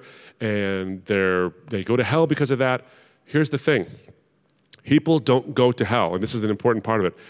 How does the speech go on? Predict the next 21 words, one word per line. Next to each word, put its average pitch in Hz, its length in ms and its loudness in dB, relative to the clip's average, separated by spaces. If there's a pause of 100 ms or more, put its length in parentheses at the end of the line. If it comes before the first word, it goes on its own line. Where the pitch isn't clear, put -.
(180)
People 156 380 4
don't 120 300 0
go 120 180 4
to 120 140 -2
hell 101 380 -2 (160)
because 113 300 -4
they 110 100 0
believe 104 460 0
the 98 80 0
wrong 95 340 0
thing. 90 400 -4 (1080)
People 143 360 2
go 117 300 2
to 110 140 -8
hell 104 500 -4 (280)
because 107 360 -2
they 95 120 -4
trust - 520 -2
the 92 100 0
wrong 87 260 -2
person, - 640 -8